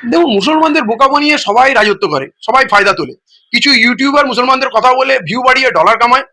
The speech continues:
কিছু মুসলমানদের ইফতারি করে ভোট নিয়ে মন্ত্রী নেতা হয়ে যায়, আর মমতা বন্দ্যোপাধ্যায় তো সরকারে বানিয়ে নিলেন কলমা আর আল্লাহ হাফিজ, উম, সুবহানাল্লাহ এইসব বলে। অতএব মুসলমানদেরকে চিরজীবন সবাই ঠকায়, মানিক ফকিরও ঠকিয়েছে।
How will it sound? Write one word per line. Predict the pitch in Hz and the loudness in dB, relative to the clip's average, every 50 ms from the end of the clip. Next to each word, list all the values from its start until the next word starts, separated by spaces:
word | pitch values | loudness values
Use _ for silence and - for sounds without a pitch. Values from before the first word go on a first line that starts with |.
| _ _ _ _ _ _ - | _ _ _ _ _ _ -4
কিছু | 247 240 277 302 | -4 -2 0 -2
মুসলমানদের | 277 226 277 285 285 269 285 277 294 285 | -2 0 2 2 2 2 2 0 0 -2
ইফতারি | 269 262 254 - - 277 285 277 | -2 -4 -4 -2 0 0 0 0
করে | 277 277 277 277 | 0 0 0 0
ভোট | 269 180 226 254 269 269 | 0 0 0 0 0 0
নিয়ে | 277 269 269 269 277 | -2 -2 0 0 0
মন্ত্রী | 254 226 226 233 202 233 262 254 | 0 -2 -4 -4 -2 0 0 0
নেতা | 220 202 202 233 226 | 2 2 2 2 2
হয়ে | 226 240 247 233 | 2 2 0 0
যায়, | 247 269 269 - - _ _ _ | 0 0 0 -2 -8 _ _ _
আর | - 240 | -2 0
মমতা | 240 240 240 247 247 254 | 2 2 0 0 0 0
বন্দ্যোপাধ্যায় | 254 254 247 254 254 254 220 262 262 | 0 0 0 -2 -2 -2 -2 -4 -4
তো | 262 | -6
সরকারে | - - 220 226 226 233 247 262 | -4 0 0 2 2 2 2 4
বানিয়ে | 254 247 247 247 247 | 4 2 2 2 2
নিলেন | 247 247 233 240 240 | 2 2 0 0 -2
কলমা | - - 226 220 226 233 | 0 0 0 2 4 4
আর | 233 226 220 214 214 208 214 202 202 190 | 4 6 6 4 4 2 -2 -4 -4 0
আল্লাহ | 175 202 202 208 202 | 2 2 4 2 2
হাফিজ, | 196 220 214 190 | 0 -2 -4 -4
উম, | 196 180 180 175 170 165 160 - _ _ | -4 -4 -4 -6 -6 -8 -12 -20 _ _
সুবহানাল্লাহ | - 202 196 208 208 202 208 208 202 | -2 0 2 2 4 4 4 2 2
এইসব | 196 190 - 202 170 | 0 0 -4 -4 -2
বলে। | 190 214 214 170 131 - _ _ _ _ _ _ - | 0 0 0 0 -2 -4 _ _ _ _ _ _ -4
অতএব | 220 226 330 349 | -2 0 0 -2
মুসলমানদেরকে | 294 214 202 190 233 277 285 302 311 302 320 330 330 330 339 | -2 -4 -4 -2 0 0 2 2 2 2 0 -2 -2 -2 -2
চিরজীবন | - - 214 208 240 226 233 233 277 277 | -2 -2 -2 0 0 0 0 0 -2 -2
সবাই | - - 175 - 185 220 269 | -2 0 2 4 4 2 2
ঠকায়, | - - - - 170 196 262 - - _ _ _ _ _ _ _ - | -2 -6 -2 0 2 2 2 0 -4 _ _ _ _ _ _ _ -4
মানিক | 151 165 196 240 | -2 -2 -2 -2
ফকিরও | 196 262 262 233 - 302 302 | -2 -4 -2 0 2 2 2
ঠকিয়েছে। | 302 226 220 214 262 277 240 302 339 339 | 0 0 -2 0 0 0 2 2 0 0